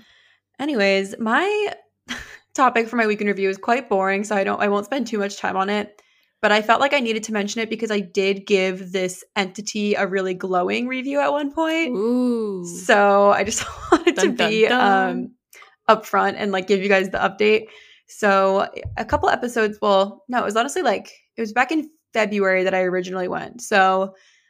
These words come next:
Speaker 1: um, I went to the dentist, a new dentist, and I don't remember if I made them a favorite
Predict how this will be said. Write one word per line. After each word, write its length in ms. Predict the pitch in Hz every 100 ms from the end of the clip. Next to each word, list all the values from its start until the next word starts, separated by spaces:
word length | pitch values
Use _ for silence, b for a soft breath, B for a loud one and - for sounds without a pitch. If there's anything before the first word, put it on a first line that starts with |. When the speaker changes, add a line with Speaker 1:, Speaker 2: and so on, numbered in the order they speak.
| b
Speaker 1:
um, 380 | 202 196 185 180 -
I 80 |
went 140 | 208 214
to 60 |
the 100 | 233
dentist, 720 | 214 220 254 240 190 190 - -
a 40 |
new 180 | 208 214
dentist, 440 | 208 202 185 196 202
and 80 |
I 60 | 214
don't 100 | 285
remember 200 | 302 311
if 80 | 294
I 60 | 233
made 160 | 220
them 120 | 208
a 60 | 190
favorite 640 | - 190 185 208 214 214